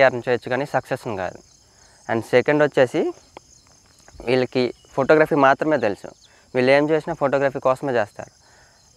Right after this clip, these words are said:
వీళ్ళు ఖచ్చితంగా ఫోటోగ్రఫీలో సక్సెస్ అవుతారు. And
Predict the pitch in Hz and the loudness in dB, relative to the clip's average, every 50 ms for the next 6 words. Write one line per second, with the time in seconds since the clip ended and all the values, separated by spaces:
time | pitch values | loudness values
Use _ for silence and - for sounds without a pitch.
0 | _ - 139 147 147 147 147 147 139 - - - 165 160 160 180 190 208 - _ | _ -4 0 0 0 4 4 2 2 2 -2 -4 -2 0 2 0 0 0 -4 _
1 | _ _ - 139 - 147 135 135 135 - 143 139 135 - 123 117 - 131 - - | _ _ -8 -4 -2 0 0 0 -2 0 -2 -2 0 0 -2 -2 -2 -6 -6 -4
2 | 110 104 - - - - - _ _ _ _ _ _ _ _ _ _ - - 110 | -4 -4 -6 -8 -10 -10 -12 _ _ _ _ _ _ _ _ _ _ -8 -6 -6
3 | 107 | -6